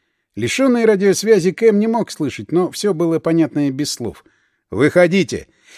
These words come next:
"Сейчас, сейчас!" — отозвалась Рут. "Я обещаю, мы правда не можем остановить процесс травления без того, чтобы не..."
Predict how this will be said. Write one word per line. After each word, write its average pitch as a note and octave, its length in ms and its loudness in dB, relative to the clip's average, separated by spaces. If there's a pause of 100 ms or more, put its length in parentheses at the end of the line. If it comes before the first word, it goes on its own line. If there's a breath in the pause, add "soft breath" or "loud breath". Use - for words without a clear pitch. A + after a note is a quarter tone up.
(100)
"Сейчас, G#3 400 0
сейчас!" — G3+ 440 -4 (280 soft breath)
отозвалась G#2+ 580 -4
Рут. G#2 220 -10 (280 soft breath)
"Я E3 160 -2
обещаю, F#3+ 540 -2
мы F#3+ 140 2
правда F3+ 360 2
не F#3 100 2
можем E3+ 260 2
остановить F3+ 400 -2
процесс F3 360 -2
травления F3+ 500 2
без C#3+ 140 -6
того, G3+ 240 0
чтобы F#3 240 0
не..." G#3 180 0